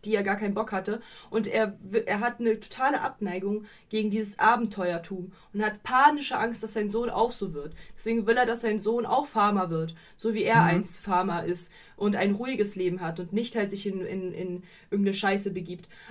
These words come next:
Speaker 1: Aber sein Sohn ist halt so, „Ich möchte die Welt sehen, ich möchte irgendwas machen, ich möchte hier, ich möchte Abenteurer sein“ und so weiter und so fort. Gut, im Endeffekt kam dann halt raus, der ist nicht wie sein Vat-, äh, wie, wie sein Opa, sondern ein bisschen anders, aber,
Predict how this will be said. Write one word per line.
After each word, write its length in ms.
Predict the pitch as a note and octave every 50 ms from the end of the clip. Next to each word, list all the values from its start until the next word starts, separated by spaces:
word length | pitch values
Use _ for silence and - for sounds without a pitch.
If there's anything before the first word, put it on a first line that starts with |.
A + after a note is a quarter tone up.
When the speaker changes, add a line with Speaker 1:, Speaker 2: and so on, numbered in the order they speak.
| - -
Speaker 1:
Aber 520 | - G4 G4+ G#4 D4+ G#3 C#4+ C#4+ D#4+ F#4+ - - _ _ _ _
sein 220 | - G#3 G#3 G#3 G3+
Sohn 380 | G3+ A3 A#3 B3 C4 D#4+ F4 F4+ -
ist 240 | - G#3 A3+ - -
halt 220 | B3+ A#3+ A#3 A#3
so, 260 | - B3 B3 B3 -
„Ich 160 | - - - -
möchte 240 | G3+ G3 G3 G#3+ G#3
die 140 | G#3+ C#4
Welt 300 | D4 E4+ E4 F#4 G4 F#4+
sehen, 240 | - C#4 C#4+ C#4+ C4+
ich 160 | C4 C4 -
möchte 240 | G#3+ G3+ G3+ G#3 G3+
irgendwas 500 | - F3+ F#3 F3+ F#3+ G3+ G3+ G#3 G#3+ A3+ D4
machen, 340 | D#4 D#4+ E4 E4 D#4+ D4 C#4
ich 100 | C#4+ C#4+
möchte 260 | - G#3+ A3+ - -
hier, 200 | A3 G3 A3+ A#3+
ich 100 | A#3 A3+
möchte 220 | G#3 G3+ G3+ A3 -
Abenteurer 540 | A3 A#3+ D4+ D4+ D4 - B3+ B3+ B3 A#3+ A3+
sein“ 260 | A3 G#3+ G#3+ A3 G#3
und 160 | A3 G#3 G3+
so 80 | - F#3
weiter 240 | F3 E3+ - F#3+
und 120 | D#3+ D#3 D#3+
so 80 | -
fort. 260 | - - - - - - - - - - - - - -
Gut, 240 | A#3 A#3 - - - -
im 140 | - G3 G#3
Endeffekt 600 | G#3 A3 C4 C#4+ D4 - D4 C#4 C#4+ C#4+ - - - - - - _ - - - - - - _ _ _ _ _ _ _ _ _ _ - - - -
kam 200 | - A3+ A3+ A#3+
dann 160 | B3 A#3 A#3
halt 180 | A3 G3+ G#3
raus, 180 | - G3+ G#3+ A3
der 120 | - F#3+
ist 120 | - - -
nicht 160 | C4+ C#4+ -
wie 100 | D4 C#4+
sein 200 | C4+ C#4 C4 C4 -
Vat-, 340 | C4+ C4 C4+ C4+ - - -
äh, 160 | G#3+ G3+ G3+
wie, 220 | G3+ A3 F#3+ G#3+ G3+
wie 60 | G#3
sein 160 | G#3 A#3 G3
Opa, 320 | - - A#3+ A#3+ C#4+ C#4
sondern 220 | C4 G3+ G3 G3 G3+
ein 20 |
bisschen 220 | G3+ - - G3+ -
anders, 340 | - B3 D#4 F#4+ - - -
aber, 380 | - G3 A3 A#3 B3 D4+ F4+